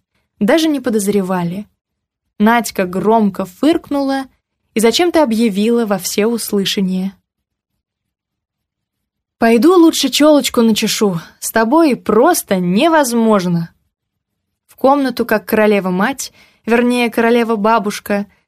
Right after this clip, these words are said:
чинно и торжественно вернулась Лидка. Все разговоры о Веточкиной семье были сразу прерваны. Лидка Веточку защищала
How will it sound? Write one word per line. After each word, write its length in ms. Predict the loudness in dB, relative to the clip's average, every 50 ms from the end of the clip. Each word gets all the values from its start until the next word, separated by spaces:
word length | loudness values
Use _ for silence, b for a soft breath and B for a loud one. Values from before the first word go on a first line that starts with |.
| _ _ _
чинно 380 | _ 0 2 2 2 2 0 0
и 40 |
торжественно 720 | 0 0 -2 -2 0 0 0 0 0 0 -2 -2 0 0
вернулась 580 | 2 0 0 0 0 -2 0 -2 -2 -4 -4 -4
Лидка. 520 | -4 -4 -4 -4 -8 -12 -10 -10 -10 -10 -12 _ _ _ _ _ _ _ _ _
Все 200 | -2 0 2 2
разговоры 520 | 2 2 2 2 2 2 2 2 2 2
о 100 | 2 2
Веточкиной 520 | 2 0 0 0 -4 -6 -2 -2 -2 -2
семье 420 | -2 -2 -2 0 0 0 0 0 0
были 260 | 0 0 0 0 -2
сразу 480 | -4 -4 -4 -2 0 0 0 -2 -4 -6
прерваны. 720 | -4 -2 0 0 0 0 -2 -2 -2 -2 -2 -2 -4 -6 -10 _ _ _ _ _ _ _ _ _
Лидка 340 | 0 0 0 0 0 0 0
Веточку 400 | 2 2 0 -2 -6 -6 -4 -2
защищала 760 | -2 -2 -2 -2 -4 -4 -4 -2 -2 -2 0 -2 -4 -6 -8